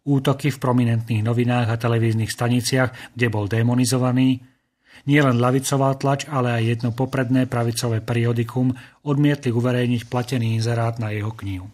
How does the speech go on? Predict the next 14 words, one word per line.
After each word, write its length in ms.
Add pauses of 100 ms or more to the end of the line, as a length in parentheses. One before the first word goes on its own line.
(440)
Odborníci 480
poukazujú 560
na 160
to, 160 (360)
že 280
žiadny 280
z 140
týchto 260
útokov 480
sa 160
nezakladal 560
na 160
racionálnej 640
argumentácii, 880